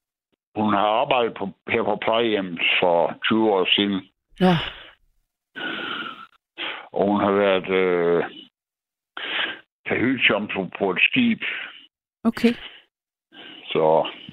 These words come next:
Speaker 1: hun har prøvet lidt af hvert.
Speaker 2: Ja, specielt
Speaker 1: Hun
Speaker 2: at
Speaker 1: har
Speaker 2: være
Speaker 1: sejlet, sejlet over hele verden.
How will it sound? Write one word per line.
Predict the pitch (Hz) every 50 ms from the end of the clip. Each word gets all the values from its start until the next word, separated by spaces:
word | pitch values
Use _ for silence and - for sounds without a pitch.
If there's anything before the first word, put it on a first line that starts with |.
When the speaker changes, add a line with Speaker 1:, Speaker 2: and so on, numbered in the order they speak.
| - _ _ - - -
Speaker 1:
hun | 95 95
har | 95 90 - -
prøvet | 104 104 107 110 107
lidt | 107 107 107
af | 98
hvert. | 98 101 101 92 80 - - - - _ _ _ -
Speaker 2:
Ja, | 202 196 196 202 190 - - - - - -
specielt | - - - 214 196 - - - 262 233 - -
Speaker 1:
Hun | 220 196
Speaker 2:
at | -
Speaker 1:
har | 220 208
Speaker 2:
være | 196 185 185
Speaker 1:
sejlet, | - 113 - - - -
sejlet | 110 113 123 123 117 110
over | 101 98 95
hele | 104 110 107 110 107 107 101
verden. | 101 101 98 104 104 101 90